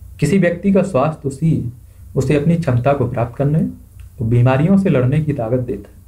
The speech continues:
ऐसा कोई भी अस्वस्थ स्त्री पुरुष संगठन के समग्र विकास में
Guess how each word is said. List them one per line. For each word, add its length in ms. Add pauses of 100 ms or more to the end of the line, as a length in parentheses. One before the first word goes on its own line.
(640)
ऐसा 120
कोई 240
भी 460
अस्वस्थ 760
स्त्री 300 (360)
पुरुष 240
संगठन 400
के 100
समग्र 320
विकास 380
में 140